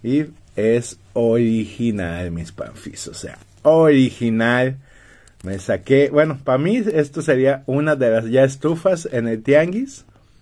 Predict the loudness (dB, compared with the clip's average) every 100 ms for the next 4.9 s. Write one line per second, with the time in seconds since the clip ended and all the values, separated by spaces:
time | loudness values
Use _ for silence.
0 | _ _ _ -16 -12 -6 -6 -8 -6 -2
1 | 0 0 -2 -4 -6 -4 -4 -2 2 4
2 | 4 0 -4 _ _ _ _ _ _ _
3 | 0 2 4 4 2 0 0 -4 -2 -2
4 | 0 4 4 4 0 0 0 0 -2